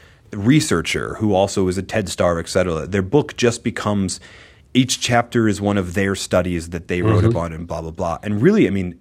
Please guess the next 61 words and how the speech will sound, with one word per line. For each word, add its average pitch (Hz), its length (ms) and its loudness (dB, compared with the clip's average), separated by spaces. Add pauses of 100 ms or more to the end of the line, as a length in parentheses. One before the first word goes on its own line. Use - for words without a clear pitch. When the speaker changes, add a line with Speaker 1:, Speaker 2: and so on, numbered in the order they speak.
Speaker 1:
her, - 280 0
I 117 80 0
mean, 123 100 2
you 190 120 4
remember 101 220 2
this 107 120 -6
'cause 95 120 -6
you 98 80 -4
read 180 140 0
it. - 140 -4
Speaker 2:
Yeah. 143 180 2 (140)
Speaker 1:
The, 123 520 2 (120)
um, 87 460 -6 (100)
the 120 140 0
majority 143 380 4
of 147 40 0
the 98 80 -2
book 90 140 -2
is 92 80 -4
actually - 320 -6
other 135 240 4
people's 107 360 -2
research 95 440 -4
on 101 300 0
the, 92 80 0
the 98 200 -6
mind-body 98 560 -2
connection, 101 640 -2
the 85 180 2
Speaker 2:
Exactly. 113 140 0
Speaker 1:
presence 104 340 2
connection 98 380 -2
being 95 140 0
in 92 60 0
the 92 60 0
moment 98 160 0
connection. 117 200 -4
And 110 220 2
I, - 60 -2
and 120 80 4
I 113 40 4
really 147 320 4
enjoyed 98 420 2
that, 98 400 0
that 98 100 -2
it 98 80 -4
was 98 160 -8
really 139 240 2
more 104 200 0
like 90 280 -4 (340)
her 131 180 0
take 120 300 -2
on 95 100 -2
a 90 60 -4
lot 87 160 0
of 82 80 -6
other 117 180 0
people's 87 320 -6
research 82 400 -8
than 90 140 -6
just, 92 240 -4